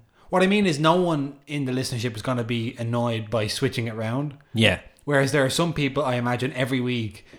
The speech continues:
Speaker 2: Buzz
Speaker 1: who
Speaker 2: and
Speaker 1: have
Speaker 2: Paul.
Speaker 1: to skip. Buzz and Paul's at home.
Speaker 2: I'm sure the
Speaker 1: Skipping
Speaker 2: analytics,
Speaker 1: Paul.
Speaker 2: the analytics could show us that.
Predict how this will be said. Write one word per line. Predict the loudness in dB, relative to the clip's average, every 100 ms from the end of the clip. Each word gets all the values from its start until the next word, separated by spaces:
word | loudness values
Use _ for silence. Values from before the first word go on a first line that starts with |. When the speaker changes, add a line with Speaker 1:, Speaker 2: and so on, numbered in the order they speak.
| _
Speaker 2:
Buzz | 0
Speaker 1:
who | 2
Speaker 2:
and |
Speaker 1:
have | 4
Speaker 2:
Paul. | 4 6
Speaker 1:
to |
skip. | 4 2 2 2 0 0 0 -12 -12 4
Buzz | 6
and | 6
Paul's | 4 2 2 0 -2
at | 0
home. | 2 2 2 -2 -10 -20 -6
Speaker 2:
I'm | 4 8
sure | 10
the |
Speaker 1:
Skipping | 12 12
Speaker 2:
analytics, | 12 10 8 2
Speaker 1:
Paul. | -10
Speaker 2:
the | -12 2
analytics | 4 6 4 2
could | -2 -2
show | 2 4
us | 2 0
that. | -6